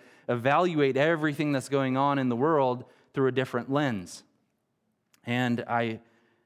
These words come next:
hope and I pray that that will be helpful for you, but I really do believe that that's what we need. Most of us are kind of living in the cultural moment, moment of all the chaos that's going on, and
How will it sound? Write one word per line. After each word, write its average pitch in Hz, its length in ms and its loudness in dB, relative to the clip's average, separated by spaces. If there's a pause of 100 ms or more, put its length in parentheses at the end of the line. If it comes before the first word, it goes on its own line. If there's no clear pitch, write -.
hope 160 300 0
and 135 80 2
I 123 80 0
pray 156 280 0
that 135 160 -2
that 123 160 0
will 127 100 0
be 120 120 0
helpful 165 440 0
for 113 300 0
you, 123 180 0
but 120 160 0
I 123 40 2
really 147 320 0
do 139 180 0
believe 127 380 0
that 113 100 -4
that's 127 220 -2
what 117 140 -6
we 120 140 -4
need. 127 320 -2 (440)
Most 151 260 0
of 160 80 0
us 151 160 -2
are - 20 -12
kind 143 160 0
of 135 80 4
living 147 320 2
in 135 100 2
the 127 60 0
cultural 143 460 0
moment, 131 640 0
moment 143 400 0
of 123 180 0
all 131 140 2
the 123 100 -2
chaos 143 440 0
that's - 180 -6
going 123 260 -2
on, 143 280 0
and 113 140 -4